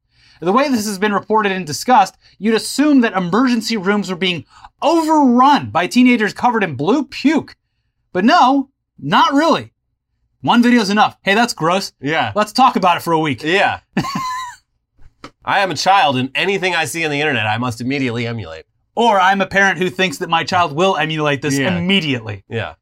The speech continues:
Speaker 1: Yeah. Uh, so BuzzFeed News' Kelsey Weekman wrote this on Twitter while covering the whole thing.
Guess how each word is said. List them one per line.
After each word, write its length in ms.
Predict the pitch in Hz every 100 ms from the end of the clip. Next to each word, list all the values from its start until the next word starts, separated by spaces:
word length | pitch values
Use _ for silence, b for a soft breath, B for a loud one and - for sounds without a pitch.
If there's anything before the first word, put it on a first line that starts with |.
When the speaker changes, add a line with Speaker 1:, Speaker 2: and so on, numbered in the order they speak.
| -
Speaker 1:
Yeah. 260 | 160 107 - _ B B B B B
Uh, 640 | 180 180 175 165 160 151 151 143
so 280 | - 196
BuzzFeed 600 | 151 240 262 254 226 185 160
News' 440 | 185 180 160 139
Kelsey 380 | - 185 - 147
Weekman 460 | 131 175 - 135
wrote 260 | 139 139 -
this 220 | 180 170
on 160 | 160 139
Twitter 400 | - 143 139 135
while 220 | 135 131
covering 400 | - 175 143 131
the 80 | 120
whole 140 | 120
thing. 280 | 113 120 117